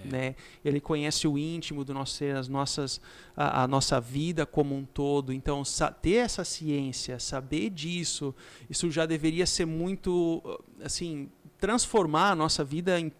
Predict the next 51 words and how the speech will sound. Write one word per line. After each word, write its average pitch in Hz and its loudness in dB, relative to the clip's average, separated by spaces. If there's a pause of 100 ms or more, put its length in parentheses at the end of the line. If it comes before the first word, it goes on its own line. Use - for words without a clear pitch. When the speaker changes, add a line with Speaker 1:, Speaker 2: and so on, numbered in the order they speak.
(120)
Speaker 2:
integramente, 170 4
de 143 -10
que - -6
nós 147 -2
temos 165 -4
um 151 -2
Deus 151 2
nos 143 0
assistindo 151 -2
em 151 -2
todas 170 2
as 143 -2
nossas 143 0
necessidades, 131 -2
né? 127 -2 (320)
Então 156 4
isso 202 2
é - 0
a 170 4
adoção 143 2
que 135 -4
a - 0
gente 131 -6
Speaker 1:
Uhum. - -10
Speaker 2:
tá 135 -2
falando, 131 -2
né? 127 0
Speaker 1:
É. - -10 (200)
Speaker 2:
E 147 -4
isso 160 -2
é 170 4
relacionamento, 147 0 (360)
isso, 151 -4 (280)
ah, - -4
eu, 160 -2
eu 170 2
tenho 175 2
assim 180 2
um 170 2
pouco, 170 6
isso 156 0
claro, 214 4
é - 8
de 127 -6
cada 185 4
família, 139 2
né? 139 6
A 135 10
dinâmica 151 0
de 139 -6
fa-, - -4